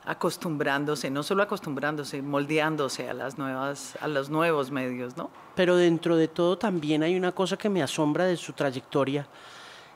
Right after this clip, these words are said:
Speaker 2: y es la pasión por el teatro, y que es algo que... Eh, al igual que a nosotros, los apasionados de la radio,
Speaker 1: Mm.
Speaker 2: digamos que nos conecta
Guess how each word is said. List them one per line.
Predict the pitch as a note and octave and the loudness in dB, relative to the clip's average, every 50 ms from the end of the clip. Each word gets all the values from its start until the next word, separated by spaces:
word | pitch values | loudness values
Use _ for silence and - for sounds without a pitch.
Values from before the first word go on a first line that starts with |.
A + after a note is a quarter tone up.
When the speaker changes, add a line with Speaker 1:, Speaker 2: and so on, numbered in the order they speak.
| - | -8
Speaker 2:
y | - E3+ E3 E3+ E3+ | -4 2 4 6 6
es | E3+ E3+ D#3+ - - - | 6 4 2 0 -2 0
la | F3 G3 G3+ | 0 0 0
pasión | - F#3+ E3 - - D#3 D3 | 0 -2 -2 0 0 0 0
por | D3 - F#3+ | 2 2 2
el | F#3+ F3 | 2 2
teatro, | - - F3 F#3 G3 D#3+ B2+ - - C3+ C3 - - - | 2 2 2 2 2 2 0 -2 -6 -10 -10 -8 -2 2
y | E3+ E3 D#3 D3+ D3 C#3 - - - - - - - - | 2 4 4 2 0 -2 -8 -16 -20 -20 -20 -20 -20 -12
que | - - | -8 -6
es | D#3 - | -2 0
algo | F#3+ F3+ F3 E3 F3 F3+ F3 | 2 2 2 2 0 -2 -2
que... | - - F3 D#3+ D3+ D3 C#3+ C#3 C3+ - - - - - - - - - - - - - - - - | 0 0 2 2 2 2 0 -2 -4 -8 -16 -20 -20 -20 -20 -20 -20 -20 -20 -20 -20 -20 -20 -12 -6
Eh, | D3+ D#3 D#3 D3 - | -2 -2 -2 0 0
al | - D3+ E3 D#3+ | 2 2 4 4
igual | E3 D#3 C#3+ E3+ D#3+ D#3+ D#3+ | 2 2 0 0 0 0 0
que | - F#3+ | -2 -2
a | G3 | 0
nosotros, | G3 F3 - - A3+ A3+ A3 - G3 F#3+ | 0 0 2 2 2 2 2 2 0 0
los | F3+ F3+ F3 | 2 0 0
apasionados | E3+ - E3 D3+ - E3+ D#3 D#3 D#3+ F3+ F3+ F3 | 0 0 -2 0 2 2 4 4 4 2 2 2
de | G#3 | 2
la | G3+ F#3+ F#3 | 4 4 4
radio, | F#3 F#3+ G#3 G#3 G3 F3 D#3+ D#3+ E3+ F3 F3+ F3 | 2 2 2 4 4 4 4 4 2 2 0 0
Speaker 1:
Mm. | F3 F3 E3+ D#3 C#3 C#3+ C3+ - | -2 -2 0 0 -2 -4 -6 -6
Speaker 2:
digamos | - E3 D#3 D#3+ D#3 D#3+ F3 - | -4 -2 0 2 2 2 0 -2
que | - - | -2 0
nos | F#3 E3 D3+ - | 0 0 0 -2
conecta | - - - F3 E3 E3 E3+ E3+ D#3+ - - - G#3+ F#3+ F#3 E3 | -4 -2 0 2 4 4 4 2 0 -2 -2 0 0 0 0 -2